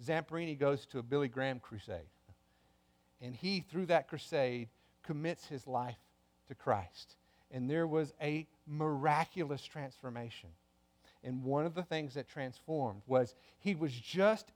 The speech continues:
as adamant about going back to Japan to find the man, but not for revenge. He wanted reconciliation. It's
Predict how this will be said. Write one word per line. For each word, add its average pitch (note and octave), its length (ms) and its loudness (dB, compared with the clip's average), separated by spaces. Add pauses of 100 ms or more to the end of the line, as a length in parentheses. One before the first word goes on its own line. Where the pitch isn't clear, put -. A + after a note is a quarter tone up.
as D3+ 200 0 (160)
adamant F3+ 480 10 (420)
about D#3 380 12
going F#3+ 380 8
back F3 420 12
to E3 100 -10
Japan D3 500 -2
to B2+ 80 -10
find D3+ 380 2
the C3 60 -4
man, B2+ 340 -4 (1300)
but B2+ 100 -4
not C#3+ 240 -2
for D3 100 0
revenge. A2+ 680 -8 (1120)
He B2+ 100 -6
wanted A2 380 -8 (260)
reconciliation. G2 920 -8 (1400)
It's - 80 -20